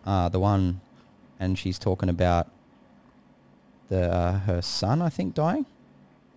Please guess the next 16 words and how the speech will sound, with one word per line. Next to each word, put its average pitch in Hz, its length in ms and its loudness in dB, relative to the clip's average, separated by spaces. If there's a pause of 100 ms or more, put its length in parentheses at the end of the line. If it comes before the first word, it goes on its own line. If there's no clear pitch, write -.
(560)
And 98 120 0
he 107 80 4
was 101 160 2
just - 240 -2
so, 98 480 2 (360)
so 95 380 0
open 98 320 0
about, 87 380 0 (1040)
so - 300 4
open 101 300 2
about 90 280 2
it, 87 100 0
and 92 100 0
just 98 200 -2
so, 110 380 2
um, 87 520 0